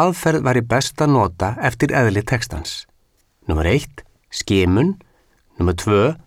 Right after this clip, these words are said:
punktalestur. Númer þrjú, djúplestur. Númer fjögur, yndislestur. Berðu þau saman við bekkjarfélagana. Eru niðurstöður ykkar samhljóða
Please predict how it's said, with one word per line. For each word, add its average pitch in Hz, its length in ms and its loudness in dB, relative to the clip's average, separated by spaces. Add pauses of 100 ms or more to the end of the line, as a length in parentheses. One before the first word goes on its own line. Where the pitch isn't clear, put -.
(300)
punktalestur. 135 760 0 (600)
Númer 127 220 2
þrjú, 156 280 2 (460)
djúplestur. 113 760 0 (600)
Númer 76 200 0
fjögur, 143 460 4 (420)
yndislestur. 156 800 0 (1300)
Berðu 180 320 2
þau 202 140 4
saman 110 420 4
við 143 160 2
bekkjarfélagana. 78 840 -2 (1000)
Eru 98 220 4
niðurstöður 139 640 4
ykkar 113 180 -2
samhljóða 143 760 2